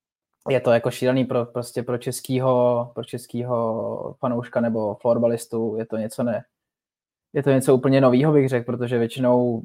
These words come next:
v nejvyšší soutěži se, se zažívá nejdelší cesta do Ostravy, což je prostě okolo tří hodin. A už tam se nadává, že je to <laughs> strašně dlouho,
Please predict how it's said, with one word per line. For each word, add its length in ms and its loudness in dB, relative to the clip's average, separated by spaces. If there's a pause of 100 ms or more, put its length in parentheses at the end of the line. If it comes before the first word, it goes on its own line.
(100)
v 60 -16
nejvyšší 300 -4
soutěži 460 -6
se, 240 -4
se 160 -2
zažívá 800 4 (140)
nejdelší 380 -4
cesta 240 2
do 120 6
Ostravy, 580 2 (160)
což 200 -14
je 80 -4
prostě 380 -8
okolo 300 -4
tří 240 -6
hodin. 440 -4 (400)
A 240 -4
už 220 -8
tam 200 4
se 160 0
nadává, 520 6
že 120 0
je 80 2
to 160 -2
<laughs> 0 -
strašně 540 0 (100)
dlouho, 580 6